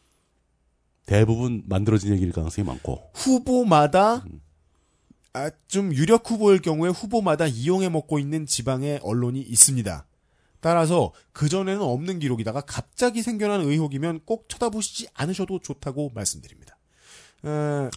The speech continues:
Speaker 1: 그거 굉장히 중요한 팁이네요.
Speaker 2: 네.
Speaker 1: 예.
Speaker 2: 근데 이 지방선거 레이스가 시작된 이후에 터진 일이라서 본 피디 역시 기사에 대한 신뢰도가 높지 않다고 말씀드립니다. 어, 물론 사실일 수도 있지만요.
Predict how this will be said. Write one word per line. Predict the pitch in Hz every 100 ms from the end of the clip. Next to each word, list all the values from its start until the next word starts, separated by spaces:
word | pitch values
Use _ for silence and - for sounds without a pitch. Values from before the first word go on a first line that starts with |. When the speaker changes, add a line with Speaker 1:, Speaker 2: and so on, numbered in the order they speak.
| _
Speaker 1:
그거 | 113
굉장히 | 107 123 120
중요한 | - 101 92
팁이네요. | 76 - 73 62 - _
Speaker 2:
네. | 151 113 73
Speaker 1:
예. | 69 58 _ - _ _ _ _
Speaker 2:
근데 | 226 226 202
이 |
지방선거 | 156 208 233 233
레이스가 | 185 180 220
시작된 | 196 226 - 214
이후에 | 156 202 262
터진 | 220 220 226
일이라서 | 156 160 160 202 208 - - -
본 | 233 269
피디 | 196 262 233 208
역시 | 202 - 185
기사에 | 170 202 196
대한 | 185 175
신뢰도가 | 160 196 180 156 135
높지 | 139 -
않다고 | 131 143 147 139
말씀드립니다. | 98 - 76 - 92 87 95 95 - - - - - _ _ _ -
어, | 151 156
물론 | 143 180
사실일 | 151 165 233
수도 | -
있지만요. | 131 160 143